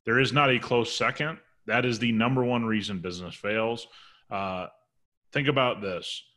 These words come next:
Sears had a, like, a zillion dollars. They failed.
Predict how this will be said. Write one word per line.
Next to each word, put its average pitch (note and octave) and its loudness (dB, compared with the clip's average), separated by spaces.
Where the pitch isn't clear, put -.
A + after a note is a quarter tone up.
Sears D#3+ 4
had C3+ 4
a, A#2 4
like, G2+ -2
a G#2 -6
zillion A2 2
dollars. B2 0
They F#2 -10
failed. D#2+ -10